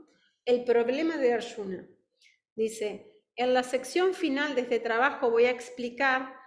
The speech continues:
los diferentes senderos espirituales de la Gita, empezando por donde Krishna comenzó, con el Karma Yoga.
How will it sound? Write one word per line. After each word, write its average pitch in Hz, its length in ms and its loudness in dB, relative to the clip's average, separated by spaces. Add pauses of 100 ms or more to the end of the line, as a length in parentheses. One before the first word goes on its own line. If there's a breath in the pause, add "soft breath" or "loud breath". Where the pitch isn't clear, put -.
(220 loud breath)
los 233 160 -6
diferentes 262 560 -2
senderos 240 560 0
espirituales 220 720 -2
de 214 80 -4
la 202 100 -2
Gita, 220 640 -6 (380 loud breath)
empezando 285 800 -2
por 220 140 0
donde 220 260 -2
Krishna 277 420 -4
comenzó, 214 840 -4 (180)
con 220 200 -2
el 214 300 -6
Karma 285 480 2
Yoga. 196 480 -4